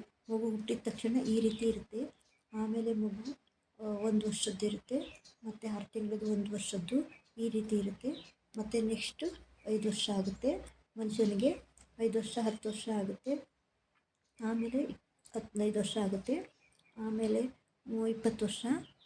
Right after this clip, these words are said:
ಮ್, ನಲವತ್ತು ವರ್ಷ, ಐವತ್ತು ವರ್ಷ, ಮತ್ತು ಅರವತ್ತು ವರ್ಷ, ಎಂಬತ್ತು ವರ್ಷ, ತೊಂಬತ್ತು ವರ್ಷ, ಮತ್ತೆ ನೂರು ವರ್ಷ. ನೂರು ವರ್ಷ ಆದಮೇಲೆ ಸ್-, ಮನುಷ್ಯ ಬಿದ್ದೋಗ್ತಾನೆ ನೋಡಿ, ಈ ರೀತಿ ಸಾಯೋದು ಮನುಷ್ಯ.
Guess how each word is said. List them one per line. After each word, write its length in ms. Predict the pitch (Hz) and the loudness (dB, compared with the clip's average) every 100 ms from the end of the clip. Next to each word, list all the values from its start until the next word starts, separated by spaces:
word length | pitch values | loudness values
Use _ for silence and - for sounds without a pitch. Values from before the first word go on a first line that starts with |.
| _ _ 254 | _ _ -6
ಮ್, 520 | 220 214 208 196 202 | 0 2 2 0 0
ನಲವತ್ತು 460 | 202 202 233 - 214 | 0 2 2 0 -8
ವರ್ಷ, 220 | 208 254 302 - _ _ _ _ _ _ _ 220 | -4 0 0 0 _ _ _ _ _ _ _ 0
ಐವತ್ತು 380 | 220 240 - | 2 2 0
ವರ್ಷ, 220 | 220 - 233 285 339 - - _ _ _ _ _ _ _ _ _ _ _ _ _ _ _ - _ _ | -2 0 0 0 -2 -14 -20 _ _ _ _ _ _ _ _ _ _ _ _ _ _ _ -20 _ _
ಮತ್ತು 260 | 247 - 233 | -10 0 2
ಅರವತ್ತು 380 | 214 220 220 226 | 4 2 2 -2
ವರ್ಷ, 180 | - 254 285 - _ _ _ _ _ _ _ _ _ _ - - - _ | 0 4 4 2 _ _ _ _ _ _ _ _ _ _ -20 -20 -20 _
ಎಂಬತ್ತು 600 | - 214 214 214 233 - 220 | -2 2 4 4 2 0 -2
ವರ್ಷ, 240 | 202 - 269 320 - _ _ _ _ _ _ _ _ - | 0 2 2 0 -10 _ _ _ _ _ _ _ _ 2
ತೊಂಬತ್ತು 480 | 233 220 247 - 226 | 4 4 2 4 6
ವರ್ಷ, 260 | 214 - | 6 6
ಮತ್ತೆ 680 | 226 302 - _ _ _ 277 | 4 4 -2 _ _ _ 2
ನೂರು 340 | 285 302 294 247 | 2 6 10 10
ವರ್ಷ. 240 | 220 - 208 - - - _ 254 | 8 0 0 -2 -18 -20 _ 4
ನೂರು 200 | 262 254 | 8 8
ವರ್ಷ 180 | 254 240 | 6 2
ಆದಮೇಲೆ 260 | 233 247 | 2 4
ಸ್-, 220 | 277 - 233 | 4 2 0
ಮನುಷ್ಯ 340 | 233 240 277 | 0 8 8
ಬಿದ್ದೋಗ್ತಾನೆ 640 | 269 202 196 214 214 226 | 10 8 8 8 4 4
ನೋಡಿ, 380 | 220 220 220 226 | 4 4 6 6
ಈ 40 | 226 | 6
ರೀತಿ 240 | 220 - | 4 2
ಸಾಯೋದು 440 | 254 226 214 214 | 2 6 6 4
ಮನುಷ್ಯ. 420 | 214 196 190 - | 2 2 0 -2